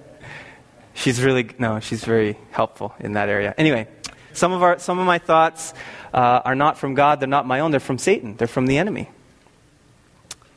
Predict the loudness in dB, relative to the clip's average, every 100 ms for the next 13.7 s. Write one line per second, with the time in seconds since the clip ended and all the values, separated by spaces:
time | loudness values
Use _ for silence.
0 | _ _ _ _ _ _ -8 0 2 4
1 | 2 2 4 4 2 2 2 2 -2 0
2 | -4 -4 -6 -6 -8 -12 -20 _ _ _
3 | _ _ _ _ _ _ -2 -2 0 0
4 | 0 -4 -2 0 0 -4 -6 -4 -4 -8
5 | -8 -8 -8 -10 -16 _ _ _ -20 -20
6 | -20 _ _ -4 -2 2 2 2 2 0
7 | 0 -2 0 0 -2 -2 0 2 0 -2
8 | 0 2 0 0 0 0 -2 -6 -6 -4
9 | -4 -8 -8 -16 -20 -20 -20 -10 -6 -2
10 | 0 0 0 -2 -4 -6 -4 -4 -4 -6
11 | -10 -12 -20 -20 -20 -14 -10 0 2 2
12 | 2 0 0 2 2 2 0 -2 -2 -2
13 | -2 -2 0 -2 -2 -8